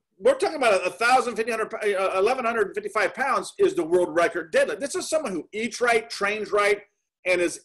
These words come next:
in it twenty-four seven to get where, you don't set a world record by this being a hobby.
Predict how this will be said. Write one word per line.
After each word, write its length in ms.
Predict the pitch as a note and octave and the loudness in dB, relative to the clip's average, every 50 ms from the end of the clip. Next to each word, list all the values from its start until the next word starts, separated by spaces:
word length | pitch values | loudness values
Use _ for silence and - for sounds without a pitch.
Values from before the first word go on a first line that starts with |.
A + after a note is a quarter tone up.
| _ - | _ 0
in 200 | A#3 A#3 A3+ F#3+ | 2 2 4 2
it 160 | C#3 - - _ _ _ - | 0 -2 -6 _ _ _ -16
twenty-four 540 | - F3+ G3+ A3 G#3+ G#3+ G3+ - G#3 G#3 G3 | -8 -4 -2 0 2 2 2 4 6 6 4
seven 440 | F#3+ - - G3 F3 C#3 B2 G#2 - _ _ _ | 4 2 2 2 2 2 0 -6 -12 _ _ _
to 80 | - E3+ | -10 -6
get 240 | D#3 D3 F3+ F#3 E3+ | -2 0 0 0 0
where, 140 | F3 E3+ E3 F3+ - - C#3 D#3 | -2 -2 -2 -4 -10 -12 -14 -8
you 100 | F#3 B3 | -2 0
don't 160 | D4+ D4+ - | 0 0 0
set 160 | - C4+ C4+ | 0 0 2
a 60 | A#3+ | 2
world 260 | G#3 G#3+ A#3+ A#3 G#3 F#3+ | 4 4 4 4 4 4
record 360 | G#3+ G#3+ G#3 G#3+ F#3 D3+ C#3 | 2 2 2 0 -4 -6 -4
by 240 | D#3 D#3 D#3 D3 - - _ _ _ _ - E3 | -2 -2 -2 -2 -6 -8 _ _ _ _ -6 2
this 280 | D#3 G#4 G4 G#4 - - - - - _ _ _ _ _ _ _ _ _ _ D#3 | 4 4 4 2 -2 -12 -20 -20 -20 _ _ _ _ _ _ _ _ _ _ _
being 160 | D3 F#3+ F3+ | 0 0 2
a 80 | D#3+ D3+ | 2 0
hobby. 300 | D3 E3+ D#3+ C3+ A2 G2+ | -2 0 -2 -2 -4 -6